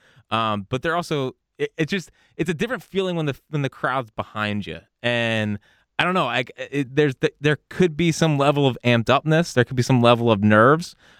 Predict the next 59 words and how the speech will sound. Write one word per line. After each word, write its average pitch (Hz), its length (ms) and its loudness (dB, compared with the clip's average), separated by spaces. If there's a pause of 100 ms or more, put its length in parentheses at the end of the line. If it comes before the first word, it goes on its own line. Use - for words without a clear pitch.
Um, 110 440 6
you 143 80 4
just 165 180 4
don't 196 220 4
know. 175 280 4
You 147 140 0
don't 247 220 -2
totally 190 560 -4
know 143 320 0
how 120 180 -2
a 117 60 -4
guy 110 260 -2
is 107 140 -6
going 110 160 -4
to 107 60 -6
respond 101 580 -4 (420)
pitching 120 380 -4
at 95 160 -6
home, 87 500 -10 (220)
if 107 120 -4
that 107 160 -4
makes 101 220 -4
any 92 140 -4
sense. 71 320 -10
Like, 131 100 -6
on 170 80 -4
the 190 80 -4
road, 220 420 -2 (380)
y-, 175 200 -6
you 180 180 0
know 185 240 0
that 180 100 -4
you're 160 120 -2
gonna 151 120 -2
go 143 100 -4
out 127 180 -2
there, 127 120 -2
you're 113 100 -2
gonna 123 220 -4
get 120 240 -4 (240)
booed, 113 580 0
you're 101 120 -10
gonna, 113 220 -6
they're 107 220 -4
gonna 104 160 -4
try 113 200 -6
to 120 80 -6
get 123 120 -4
in 123 60 -8
your 127 120 -4
head, 104 280 -2
and 101 80 -4
you 95 140 -4
know 107 160 -2
you 113 100 -2
gotta 104 140 -2
block 104 280 -6
it 101 60 -8
out. 117 300 -4